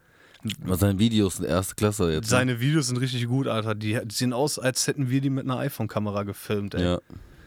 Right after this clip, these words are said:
Speaker 2: Dann so ein paar Schwarz-Weiß-Effekte draufgelegt und fertig. Dann Busy Montana, Alter.
Speaker 1: Apropos, wenn wir gerade bei
Speaker 2: Ja.
Speaker 1: Shakusa sind.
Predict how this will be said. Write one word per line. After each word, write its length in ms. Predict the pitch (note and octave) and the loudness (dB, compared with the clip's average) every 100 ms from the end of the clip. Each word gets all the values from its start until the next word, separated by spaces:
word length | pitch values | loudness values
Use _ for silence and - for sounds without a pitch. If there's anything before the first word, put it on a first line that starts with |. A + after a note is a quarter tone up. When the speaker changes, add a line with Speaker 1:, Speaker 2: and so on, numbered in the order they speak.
| - | -12
Speaker 2:
Dann 160 | - A2 | -2 0
so 120 | A2 | 0
ein 40 | A2 | 0
paar 160 | B2 | -2
Schwarz-Weiß-Effekte 920 | - A#2 - A#2 C3 - C#3 D3 - C3+ | 0 -2 0 0 0 -2 -4 -6 -4 -4
draufgelegt 580 | C3+ C3+ - C3+ B2 | -2 -2 -2 -2 -2
und 80 | A#2+ | -6
fertig. 400 | - B2+ G#2+ - - _ _ _ _ _ _ - _ - | -2 -2 -2 -4 -10 _ _ _ _ _ _ -20 _ 0
Dann 240 | A2 A2 | 0 4
Busy 260 | D#3 D#3 E3 | 4 4 2
Montana, 640 | C#3 B2 - D3 E3+ E3 | 2 0 0 0 0 -2
Alter. 380 | D#3 E3 F#3+ F3+ _ - - - | -4 -2 -2 -2 _ -18 -12 2
Speaker 1:
Apropos, 580 | F#2 - B2+ B2+ G#2 | 4 6 4 2 2
wenn 80 | F#2+ | 0
wir 80 | F#2+ | 2
gerade 120 | F#2+ | 2
bei 40 | G2 | 0
Speaker 2:
Ja. 60 | |
Speaker 1:
Shakusa 400 | - F#2 A2+ G#2 | 0 2 4 4
sind. 320 | F2+ F2 - | 2 -2 -4